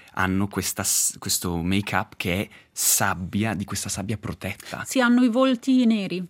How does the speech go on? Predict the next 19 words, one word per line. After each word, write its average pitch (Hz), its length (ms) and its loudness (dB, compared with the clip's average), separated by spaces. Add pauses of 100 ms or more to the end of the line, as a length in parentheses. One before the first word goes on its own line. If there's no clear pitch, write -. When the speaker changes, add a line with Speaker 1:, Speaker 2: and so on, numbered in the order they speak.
Speaker 1:
Esatto, 123 480 -4
Speaker 2:
Sì. - 200 -10
Speaker 1:
esatto. 87 420 -6
Speaker 2:
Con 247 160 4
questa 240 280 0
sabbia 226 480 2
vulcanica 233 480 2
protetta? 196 600 -6
Speaker 1:
Sì, 190 180 0
perché 110 240 -2
è 113 40 2
una 120 200 -2
spiaggia 139 420 -4
dove 104 260 0
non 117 260 2
si - 200 2
può 101 140 -4
stare. - 480 -2
Infatti 110 480 0